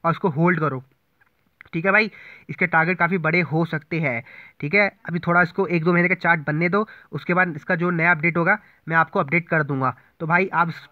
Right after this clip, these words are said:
इस स्टॉक को बाय करके चल सकते हो, बाईस रुपये के नीचे अपना स्टॉप लॉस लगाओ और इसको होल्ड करो, ठीक है, होल्ड करो। definitely आपको अच्छे टारगेट दिखा सकता है, जिस हिसाब से इसका मार्केट कैप है काफ़ी सस्ते में अभी आपको मिल रहा है ये,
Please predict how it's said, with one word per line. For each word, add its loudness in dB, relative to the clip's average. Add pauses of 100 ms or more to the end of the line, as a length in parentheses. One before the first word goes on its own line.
इस -16
स्टॉक -2
को 0
बाय 2
करके -4
चल -2
सकते -4
हो, -2 (320)
बाईस 2
रुपये 2
के 2
नीचे -2
अपना -2
स्टॉप -2
लॉस -4
लगाओ 4 (420)
और 4
इसको 0
होल्ड 2
करो, 2 (360)
ठीक -2
है, 4
होल्ड 2
करो। 2
definitely -2
आपको -2
अच्छे -4
टारगेट 2
दिखा 2
सकता -2
है, 0
जिस -4
हिसाब 0
से -8
इसका -4
मार्केट -2
कैप 2
है 0 (500)
काफ़ी 2 (120)
सस्ते 0
में 2
अभी 2
आपको -2
मिल 0
रहा 4
है 0
ये, -6